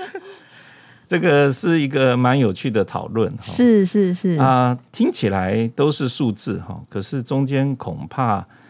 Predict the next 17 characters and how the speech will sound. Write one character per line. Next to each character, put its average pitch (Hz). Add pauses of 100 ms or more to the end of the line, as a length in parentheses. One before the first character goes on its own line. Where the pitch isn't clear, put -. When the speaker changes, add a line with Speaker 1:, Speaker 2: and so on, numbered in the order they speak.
(280)
Speaker 1:
涉 -
及 104
到 117
的 92
是 98
天 156
气 - (320)
跟 117
气 110
候 - (500)
这 -
两 87
个 82
观 95
念 92
的 95
差 90